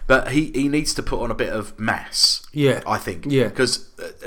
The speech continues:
Speaker 1: especially if you're looking at the Garth Ennis Punisher runs and the more recent stuff, um, Punisher's huge. Like, very big. Uh, and I know they, they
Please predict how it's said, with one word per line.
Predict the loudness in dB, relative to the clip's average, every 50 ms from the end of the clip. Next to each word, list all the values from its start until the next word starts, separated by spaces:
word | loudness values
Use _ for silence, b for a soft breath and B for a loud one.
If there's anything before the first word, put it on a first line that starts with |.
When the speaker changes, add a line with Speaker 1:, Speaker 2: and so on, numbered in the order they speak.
| -6 -4 -4 -6
Speaker 1:
especially | -4 -4 -4 -2 -2 -2
if | -4 -2
you're | -2 -4
looking | -4 -4 -4 -6
at | -6 -6 -6
the | -8 -6
Garth | -2 0 0 0 0 -2 -4
Ennis | -6 -6 -6 -6 -4 -4 -4 -4 -4
Punisher | -4 -6 -6 -6 -6 -6 -6 -8 -6
runs | -8 -8 -8 -10 -6 -2 -2 0
and | 0 -2 -6 -14 B B B B B
the | -4
more | -2 -2 -2 -2
recent | 0 -2 0 0 0 -2 -2 -2 -4
stuff, | -4 -4 -4 -6 -10 -10 -12 -14 b b b b b b b -4
um, | -2 0 0 0 -2 -4 -6 -10 -14 -16 -20 -20 -20 -20 -20 -20 -20 _ -20 -20 -20 -20 -20 -20 -20 _ _ _ _ _ _ -4 -2
Punisher's | 0 2 2 0 0 0 -2 -2 -4 -4 -4
huge. | -6 -6 -6 -8 -12 -14 -14 -14 -14 -16 -20 -20 -20 -20 -20 -20 -8 -2 0
Like, | 0 0 0 -2 0
very | 2 2 2 2 0
big. | -2 -4 -6 -8 B B B
Uh, | -2 -2 -2 -2
and | -2 -2 0
I | 0
know | 2 0 0
they, | 2 2 0 0
they | 0 -2 -4 -4